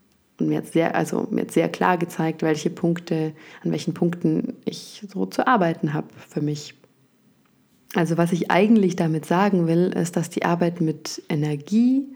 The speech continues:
vielleicht im ersten, so wie es auch mir ging letzte Woche, also dass da nicht viel passiert,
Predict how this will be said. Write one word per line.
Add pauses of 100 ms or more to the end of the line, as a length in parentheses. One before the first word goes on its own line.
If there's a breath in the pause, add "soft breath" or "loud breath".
(480 loud breath)
vielleicht
im
ersten,
so
wie
es
auch
mir
ging
letzte
Woche, (960)
also
dass
da
nicht
viel
passiert,